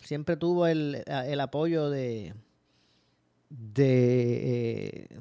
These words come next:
¿verdad?, las opciones de gobierno, <laughs> Nino. Así que ya mismito tengo la nota aquí completa para que usted, pues, pueda... Vamos a ver si está por aquí.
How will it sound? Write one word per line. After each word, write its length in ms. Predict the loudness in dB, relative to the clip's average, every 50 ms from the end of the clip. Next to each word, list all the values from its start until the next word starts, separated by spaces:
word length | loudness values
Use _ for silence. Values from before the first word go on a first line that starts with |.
| -12 -8
¿verdad?, 240 | -6 -4 -4 -2
las 120 | -2 0 -2
opciones 340 | -2 -4 -4 -8 -6 -4 -2
de 100 | -2 0
gobierno, 680 | 0 0 2 2 2 2 0 -2 -10 -10 -8 -8 -10 -10 -12 -14 -18 -18 -18 -14
<laughs> 400 | -10 -8 -8 -8 -8 -12 -12 -8
Nino. 420 | -6 -4 -2 -2 -2 -2 -2 -4
Así 240 | -6 -6 -8 -10 -8
que 140 | -6 -4 -4
ya 140 | -4 -4
mismito 320 | -4 -4 -6 -6 -6 -8 -8
tengo 220 | -8 -6 -4 -4
la 100 | -4 -2
nota 220 | -4 -4 -6 -8 -8
aquí 300 | -8 -6 -8 -8 -6 -6
completa 760 | -8 -8 -8 -8 -6 -4 -4 -4 -4 -4 -8 -10 -12 -14 _ _ _ _ _ _ _ _ _ -12
para 220 | -10 -10 -10 -10
que 80 | -12 -12
usted, 220 | -14 -12 -12 -10
pues, 140 | -10 -12 -12
pueda... 600 | -10 -6 -6 -4 -4 -4 -4 -6 -8 -10 -12 -14 -16 -18 -20 -20 -20 -20 _ _ _ _ _ _ _ _ _ _ _ _ _ _ _ _ _ _ _ _ _ _ _ _ _ -20 -20 -18
Vamos 220 | -16 -14 -12 -12 -12
a 20 |
ver 80 | -12 -12
si 60 | -12
está 160 | -10 -10 -8
por 140 | -8 -8 -10
aquí. 320 | -12 -12 -12 -10 -10 -10